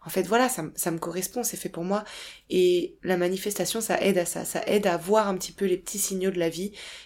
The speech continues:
Et c'est top parce que je trouve que ça permet de garder ses rêves en tête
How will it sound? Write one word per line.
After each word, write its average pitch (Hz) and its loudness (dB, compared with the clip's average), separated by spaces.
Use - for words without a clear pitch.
Et 180 2
c'est - -4
top 240 4
parce 190 2
que 180 -8
je - -4
trouve 214 -8
que - -8
ça 190 2
permet 202 0
de 190 2
garder 190 4
ses 190 -2
rêves 175 2
en 170 -2
tête 175 -2